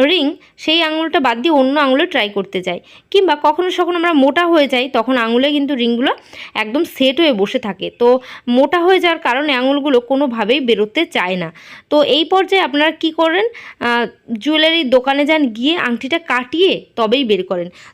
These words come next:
তো যখনই দেখবেন এই ধরনের কোনো সমস্যা হচ্ছে, আংটিটা কাটাতে হবে মনে হচ্ছে,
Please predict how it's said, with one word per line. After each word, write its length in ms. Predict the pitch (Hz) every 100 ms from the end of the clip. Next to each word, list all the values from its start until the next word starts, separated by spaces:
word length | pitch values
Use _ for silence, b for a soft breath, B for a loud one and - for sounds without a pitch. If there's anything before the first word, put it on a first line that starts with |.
| -
তো 140 | 294
যখনই 400 | 254 254 254 370
দেখবেন 320 | 311 254 294
এই 120 | 277
ধরনের 260 | 254 277 294
কোনো 180 | 302 294
সমস্যা 480 | - 233 233 - 285
হচ্ছে, 260 | 262 302
আংটিটা 360 | 220 202 247 269
কাটাতে 500 | - 190 226 311 359
হবে 220 | 349 320
মনে 200 | 302 294
হচ্ছে, 320 | 294 285 320